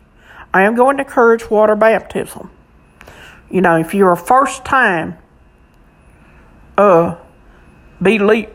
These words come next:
if you're first time, uh, Christian, and you, uh, it's your first time to come to the Lord, I will encourage water baptism. I'll talk more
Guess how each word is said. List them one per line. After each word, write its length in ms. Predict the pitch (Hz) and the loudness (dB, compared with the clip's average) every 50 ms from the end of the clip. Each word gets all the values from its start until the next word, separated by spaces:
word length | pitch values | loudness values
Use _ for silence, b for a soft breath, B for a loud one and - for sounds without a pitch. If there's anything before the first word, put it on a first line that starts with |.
| - - | -8 -8
if 160 | 170 - - | -4 -2 -2
you're 60 | 180 | -2
first 380 | 170 - 233 240 262 254 - - | -2 0 0 0 0 -2 -4 -6
time, 480 | - 277 254 240 196 165 160 156 165 - _ _ _ _ _ _ b b b b b b b b _ _ _ _ _ _ _ _ - - - - - _ - - - - - - - - - - - - - - - - - - - - - - - - - - - - | -4 -2 -2 -2 -2 -4 -6 -8 -12 -14 _ _ _ _ _ _ b b b b b b b b _ _ _ _ _ _ _ _ -20 -20 -20 -20 -20 _ -20 -20 -20 -20 -20 -20 -20 -20 -20 -20 -20 -20 -20 -20 -20 -20 -20 -20 -20 -20 -20 -20 -20 -20 -20 -20 -6 -2
uh, 260 | 185 196 190 175 180 | 0 2 4 4 2
Christian, 640 | 180 - - 302 247 - - - - - 208 202 - - _ _ _ _ B B B B B B B B - | 0 0 0 0 0 -2 -6 -8 -8 -8 -8 -8 -12 -14 _ _ _ _ B B B B B B B B -2
and 200 | - 170 185 196 | 0 2 2 4
you, 280 | 214 233 247 247 254 B B B B B B - - - | 2 2 0 0 -2 B B B B B B -10 -4 0
uh, 400 | 226 220 220 202 180 180 190 175 - - - _ _ _ _ _ _ _ B B B B B B B B | 2 4 4 4 4 2 0 -2 -6 -14 -20 _ _ _ _ _ _ _ B B B B B B B B
it's 140 | 202 170 - | -6 -4 -2
your 80 | 202 | -2
first 280 | - - 240 247 240 240 | -2 0 0 0 0 0
time 200 | - 240 240 247 | 0 0 0 0
to 60 | 226 | -2
come 220 | 226 - 240 220 220 | -2 0 0 0 -2
to 80 | - 254 | -4 -4
the 120 | 262 262 | -2 -2
Lord, 420 | 254 240 226 196 165 151 170 - - b b b b b b b b _ | 0 2 2 2 2 0 -2 -4 -8 b b b b b b b b _
I 100 | 170 170 | -2 0
will 280 | 175 190 196 220 247 277 | 2 2 2 2 2 0
encourage 460 | 269 - - 269 240 233 226 226 - | -2 -2 0 2 2 2 0 0 -2
water 280 | 214 202 208 208 196 | -2 0 2 2 2
baptism. 540 | 196 202 202 190 185 - - 190 170 190 165 | 2 2 0 0 0 -2 -8 -10 -8 -4 -2
I'll 180 | 165 180 208 226 | 0 0 0 0
talk 280 | - 294 277 269 - | 0 0 0 0 -2
more 340 | 214 226 240 247 233 208 196 | -2 -4 -4 -2 -4 -4 -6